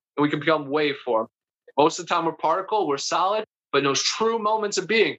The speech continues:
we can become waveform. Open your mind. We are magical. We forgot all this stuff that's in our vocabulary. It's, it's right there. We're, we're all witches and clairvoyants and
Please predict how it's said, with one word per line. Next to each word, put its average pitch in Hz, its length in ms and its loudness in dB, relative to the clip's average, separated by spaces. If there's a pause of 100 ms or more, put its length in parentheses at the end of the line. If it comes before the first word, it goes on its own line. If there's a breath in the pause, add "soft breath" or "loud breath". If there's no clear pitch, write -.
we 170 140 0
can 190 160 -2
become 196 380 -2
waveform. 170 520 -2 (720)
Open 190 300 0
your 147 120 0
mind. 147 440 -2 (460)
We 170 220 0
are 165 100 0
magical. 139 640 0 (240)
We 160 80 2
forgot 196 380 0
all 180 180 0
this 156 180 -4
stuff 170 300 0 (100)
that's 147 380 0
in 160 80 -2
our 147 160 0
vocabulary. 131 1160 0
It's, 123 200 0 (280)
it's 143 100 -6
right 165 320 0
there. 143 260 -2 (180)
We're, 143 240 0
we're 156 200 -2
all 165 260 0
witches 127 440 0
and 123 140 0
clairvoyants 135 800 -2
and 123 160 2